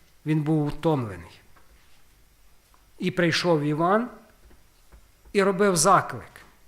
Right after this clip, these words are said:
Ходив по всій території Ізраїльського царства і проповідував, що покайтесь від гріхів своїх.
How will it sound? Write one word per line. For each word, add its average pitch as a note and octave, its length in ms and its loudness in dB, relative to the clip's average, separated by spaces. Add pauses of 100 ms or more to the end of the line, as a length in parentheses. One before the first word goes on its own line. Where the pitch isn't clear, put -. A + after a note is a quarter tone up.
(100)
Ходив A3+ 640 4 (1000)
по F3+ 100 -2
всій G#3 200 2
території F#3 920 0 (2500)
Ізраїльського E3+ 600 -2
царства D#3 640 -4 (1300)
і D#3+ 80 -8
проповідував, A#2+ 720 -10 (1160)
що - 160 -4
покайтесь G3+ 960 0 (1500)
від C#3 160 -6
гріхів C3+ 460 -6
своїх. - 520 -12